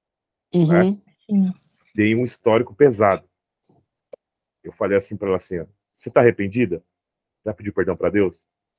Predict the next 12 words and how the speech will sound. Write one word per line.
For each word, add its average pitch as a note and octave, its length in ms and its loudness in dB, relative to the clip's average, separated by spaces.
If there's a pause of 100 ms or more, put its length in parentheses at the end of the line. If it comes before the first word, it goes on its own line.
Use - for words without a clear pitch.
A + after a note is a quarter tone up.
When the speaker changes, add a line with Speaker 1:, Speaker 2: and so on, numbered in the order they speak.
(140)
Speaker 1:
"Já." F2 320 -2 (540)
Eu - 160 -20
falei F2 160 -2
assim, F2 420 -12
"Então A2 280 -2
não C#3+ 140 -4
fala G#2+ 220 0
pro - 100 -12
seu F#2 100 -10
marido." D#2+ 260 -8 (1200)
Por A#2 180 2
quê? F2+ 220 0